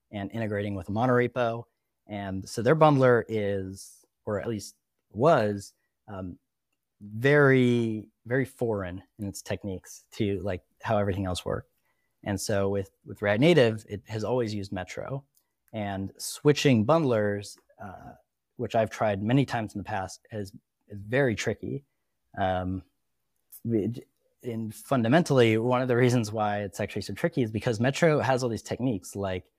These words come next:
um, lazy bundling and incremental. Everything is very incremental. Like, any file at any point can be an entry point to bundling.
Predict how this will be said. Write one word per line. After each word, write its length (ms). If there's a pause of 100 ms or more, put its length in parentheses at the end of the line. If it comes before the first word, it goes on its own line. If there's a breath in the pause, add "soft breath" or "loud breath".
(340)
um, 480
lazy 400
bundling 640
and 320
incremental. 1040
Everything 420
is 100
very 180
incremental. 420
Like, 200
any 180
file 440
at 80
any 140
point 360 (280)
can 100
be 140
an 100
entry 480 (160)
point 300 (160)
to 480 (120)
bundling. 500